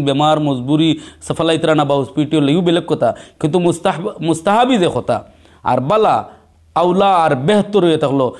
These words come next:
এ চুল ফালাইতে দু জন, দু বাচ্চার ফালাকা না, ইলে যে মাথাইছে সন্তানোর চুল ফালাইয়া চুলোর, এ, অনুপাতে চান্দি, রুফা বা কিবা, তো ও রুফার দামটা সদকা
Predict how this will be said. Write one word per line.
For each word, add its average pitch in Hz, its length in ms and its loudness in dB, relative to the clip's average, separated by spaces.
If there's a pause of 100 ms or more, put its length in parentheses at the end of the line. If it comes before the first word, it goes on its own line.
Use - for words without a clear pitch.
(140)
এ 139 100 -4
চুল 202 200 0
ফালাইতে 170 340 0
দু 135 40 0 (100)
জন, 143 140 0 (160)
দু 139 140 0
বাচ্চার 135 300 -2
ফালাকা 131 360 -2 (280)
না, 180 160 2
ইলে 220 240 2
যে 196 120 2
মাথাইছে 180 540 2 (340)
সন্তানোর 170 440 0
চুল 190 300 0
ফালাইয়া 175 320 2
চুলোর, 180 360 0 (280)
এ, 165 100 2 (200)
অনুপাতে 190 380 2 (120)
চান্দি, 151 360 2 (200)
রুফা 165 300 0 (1040)
বা 196 200 2
কিবা, 220 220 2
তো 214 140 2 (220)
ও 208 80 2 (180)
রুফার 185 360 2
দামটা 170 320 0
সদকা 139 340 -4